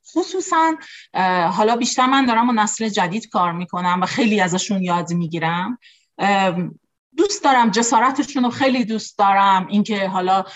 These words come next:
خودشون رو محدود به بعضی چارچوب‌هایی که من فکر می‌کنم خیلی از بچه‌های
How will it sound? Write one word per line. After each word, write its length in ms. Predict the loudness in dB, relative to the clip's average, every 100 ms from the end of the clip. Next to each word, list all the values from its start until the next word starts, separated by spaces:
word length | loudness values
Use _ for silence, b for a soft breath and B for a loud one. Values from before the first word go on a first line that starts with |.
| B _
خودشون 360 | -2 0 0
رو 60 | 2
محدود 460 | 2 0 -4 -6
به 80 | -2
بعضی 440 | 2 2 2 0 -2
چارچوب‌هایی 960 | -2 0 -2 -4 -8 -8 -2 0 0
که 180 | -2 -2
من 200 | 0 0
فکر 320 | 0 -4 -4
می‌کنم 360 | -6 -2 0 -2
خیلی 200 | -2 -2
از 220 | 0 -2 -2
بچه‌های 480 | -4 0 -2 -2